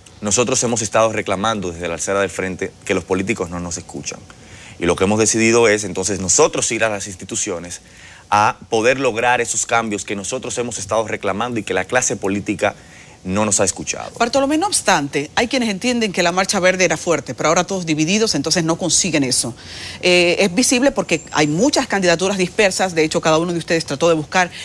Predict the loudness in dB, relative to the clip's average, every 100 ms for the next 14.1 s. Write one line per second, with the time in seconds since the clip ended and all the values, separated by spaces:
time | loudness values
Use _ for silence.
0 | -12 -2 0 2 0 -2 0 2 4 2
1 | 2 2 2 2 0 0 0 -2 0 2
2 | 2 2 0 0 0 0 0 2 2 4
3 | 4 4 0 0 -2 -2 -4 0 0 0
4 | -2 -2 0 0 0 -4 -12 -6 0 2
5 | 2 2 2 0 0 2 2 2 4 2
6 | 2 -2 -2 -6 -2 0 0 -2 -2 -6
7 | -2 0 2 0 2 2 0 0 -2 0
8 | 0 2 2 2 2 2 2 0 -4 -8
9 | -8 0 4 4 2 -4 -2 0 2 0
10 | -4 -10 -20 -6 0 2 2 2 2 2
11 | 4 4 2 0 2 2 4 2 2 -2
12 | -2 -2 0 0 0 2 2 2 0 0
13 | -2 0 2 2 2 2 2 2 2 2
14 | 0